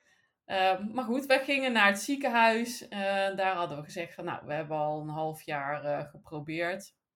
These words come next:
We hadden eigenlijk sowieso nooit echt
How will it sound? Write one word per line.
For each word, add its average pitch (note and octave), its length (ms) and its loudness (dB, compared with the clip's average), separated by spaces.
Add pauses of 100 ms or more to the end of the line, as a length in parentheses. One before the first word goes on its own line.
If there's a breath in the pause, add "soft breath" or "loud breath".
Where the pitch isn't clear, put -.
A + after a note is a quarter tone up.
(540)
We - 220 -20
hadden D#3+ 220 -8
eigenlijk D#3+ 320 -8
sowieso E3+ 520 -6
nooit E3+ 640 -6 (580)
echt - 540 -12